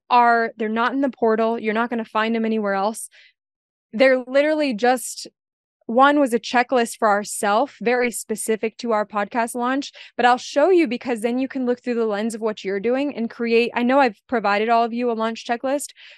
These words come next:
but yes, that you should have that and, like, print it out, but you creating your own, that is, like, your own podcast name, your own podcast launch date is also, I feel like, important, 'cause the other one is more high level.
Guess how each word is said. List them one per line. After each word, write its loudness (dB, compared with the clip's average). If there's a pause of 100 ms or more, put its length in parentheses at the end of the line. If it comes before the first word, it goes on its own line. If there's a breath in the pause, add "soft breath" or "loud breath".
(140)
but 6 (880)
yes, 2
that 0
you -6
should -8
have -2
that 2
and, -8
like, -12
print -6
it -2
out, 0 (300 soft breath)
but 4
you -4
creating 0
your -4
own, 0 (240)
that 2
is, 0
like, -4
your -4
own 0
podcast -8
name, -16
your -4
own 0
podcast -8
launch -8
date 2 (640)
is 0
also, 2
I 0
feel -4
like, -4 (540)
important, -4
'cause -12
the 0
other 2
one 0
is -8
more -4
high -4
level. 2